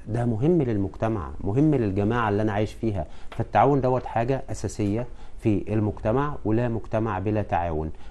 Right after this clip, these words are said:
مفيش مجتمع هيستمر ولا يحقق أهدافه ولا يستطيع إن هو يتقدم ولا يتماسك إلا إذا كان هناك تعاون بين أفراد المجتمع. في سؤال على المقدمة بتاعة التعاون. إحنا طبعًا قلنا التعاون هو الأساس اللي بتقوم عليه الحياة الاجتماعية.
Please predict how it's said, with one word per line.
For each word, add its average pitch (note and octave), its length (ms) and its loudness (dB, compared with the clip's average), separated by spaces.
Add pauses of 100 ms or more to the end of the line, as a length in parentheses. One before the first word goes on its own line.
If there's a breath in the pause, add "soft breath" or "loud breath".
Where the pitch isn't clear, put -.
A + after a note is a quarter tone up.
(100)
مفيش G2+ 240 -2
مجتمع A2 340 0
هيستمر A2 600 0 (160)
ولا G#2+ 180 2
يحقق - 480 -4
أهدافه A2 460 -2 (220 soft breath)
ولا A#2+ 240 4
يستطيع G#2 360 -2
إن G#2 120 0
هو A#2+ 200 2
يتقدم A2+ 640 0 (140)
ولا B2 200 6
يتماسك A2+ 480 0 (120)
إلا C#3+ 340 4 (200)
إذا G#2 220 0
كان G#2+ 220 0
هناك G#2 300 -2
تعاون G2+ 340 2
بين G#2+ 260 2 (260 loud breath)
أفراد G2 420 0 (360)
المجتمع. C#2 400 4 (440 soft breath)
في D#3+ 80 4
سؤال A#2+ 300 4
على G2+ 280 4
المقدمة G2+ 520 0
بتاعة G#2 280 -2
التعاون. G2+ 540 2
إحنا G#2 160 -6
طبعًا A#2 260 2
قلنا A#2 200 2
التعاون A#2 400 2
هو A#2+ 160 2
الأساس A2 360 -2
اللي G#2+ 120 0
بتقوم A2 180 -2
عليه G#2 140 0
الحياة A2+ 400 0 (160)
الاجتماعية. A#2 400 2